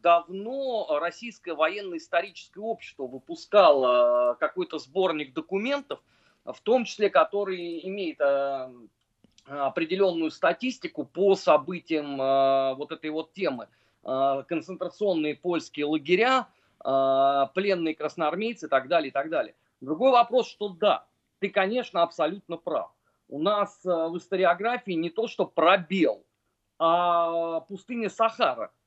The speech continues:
а, по этой теме. А, потому что масса есть, а, самой вздорной конспирологии, а, по этому поводу, а, которая особенно кочует по интернету.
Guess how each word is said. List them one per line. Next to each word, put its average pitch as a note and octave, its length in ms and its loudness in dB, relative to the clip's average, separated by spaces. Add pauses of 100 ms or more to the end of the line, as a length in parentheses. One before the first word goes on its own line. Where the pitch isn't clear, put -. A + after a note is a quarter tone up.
(120)
а, C3 360 0
по F3 200 0
этой D3+ 200 -6
теме. D3 360 -12 (300)
А, B2+ 140 0
потому F#3+ 420 -4
что G#3 220 -4
масса A3 480 -2
есть, E3+ 560 -6
а, C#3+ 460 4
самой F#3+ 400 2
вздорной E3 540 0
конспирологии, F3+ 1080 0 (600)
а, C3+ 380 4
по G3 200 0
этому F3 380 0
поводу, C#3+ 560 -6
а, D3 60 2
которая F#3+ 420 0
особенно D#3+ 880 -2
кочует F#3+ 480 -6
по D#3+ 160 -4
интернету. F3+ 640 -6